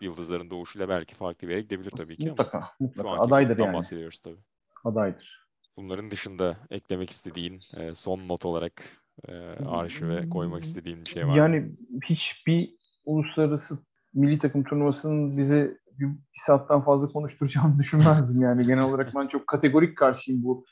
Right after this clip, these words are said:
Speaker 2: rüyalar alemi diyorum milli takım basketboluna ama burada anormal bir iş oldu yani hani. Çok epik bir şey oldu bence. Dolayısıyla bunu konuşmak bana, e, yakışıklı geldi diyeyim tabiri caizse. Dolayısıyla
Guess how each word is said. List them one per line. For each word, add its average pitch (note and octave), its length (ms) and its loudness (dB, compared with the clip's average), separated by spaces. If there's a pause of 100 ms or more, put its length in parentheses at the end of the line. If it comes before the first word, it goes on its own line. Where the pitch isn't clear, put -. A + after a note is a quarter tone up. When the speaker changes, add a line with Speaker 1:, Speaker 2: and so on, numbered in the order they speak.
(300)
Speaker 2:
rüyalar C3+ 340 10
alemi B2 360 8
diyorum A#2+ 180 4
milli A#2+ 240 4
takım A#2+ 280 -4
basketboluna C3 580 -2
ama C3+ 200 4
burada C3 280 0 (380)
anormal B2+ 420 6
bir B2 80 6
iş - 180 0
oldu F#2+ 200 -4
yani F#2+ 220 -4
hani. G2+ 160 -4 (420)
Çok A#2+ 220 -4
epik - 320 -6
bir - 40 -10
şey A#2+ 160 0
oldu G#2+ 220 2
bence. A2+ 320 0
Dolayısıyla A#2+ 420 2
bunu A#2+ 180 2
konuşmak A#2+ 460 0 (360)
bana, B2 480 4 (160)
e, A#2 40 2 (720)
yakışıklı - 400 0
geldi G#2 320 4
diyeyim G2 180 -4
tabiri G2+ 340 -4
caizse. G#2 400 -6
Dolayısıyla A2+ 580 -4